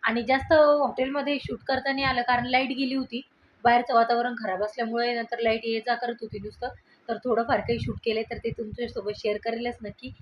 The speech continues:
तर आजचा जो व्लॉग आहे तो मी इथेच संपवते. भेटूया पुन्हा उद्या एका नवीन व्लॉगमध्ये.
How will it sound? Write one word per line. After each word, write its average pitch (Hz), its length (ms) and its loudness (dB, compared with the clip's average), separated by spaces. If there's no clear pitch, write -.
तर 240 100 4
आजचा 226 280 4
जो 269 100 0
व्लॉग 226 200 4
आहे 240 140 -2
तो 247 80 -2
मी 233 120 -2
इथेच 240 200 -4
संपवते. 233 420 0
भेटूया 220 300 0
पुन्हा 220 220 -6
उद्या 214 180 -2
एका 214 140 -6
नवीन 330 260 -6
व्लॉगमध्ये. 254 500 -2